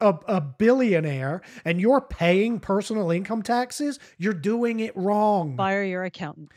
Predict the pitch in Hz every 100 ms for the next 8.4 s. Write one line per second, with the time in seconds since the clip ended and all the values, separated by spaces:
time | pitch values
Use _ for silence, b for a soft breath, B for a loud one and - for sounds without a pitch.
0 | b - 185 226 214 175 - 233 240 240
1 | 220 226 196 208 202 151 - B - 226
2 | 254 233 269 226 226 214 226 220 - 175
3 | 175 190 170 - 214 165 - B B 233
4 | 226 202 180 214 247 247 - _ _ -
5 | 214 196 165 196 220 233 202 - 269 247
6 | 180 190 170 170 180 175 - 170 180 175
7 | 151 - 175 160 196 160 127 131 139 127
8 | 110 - 147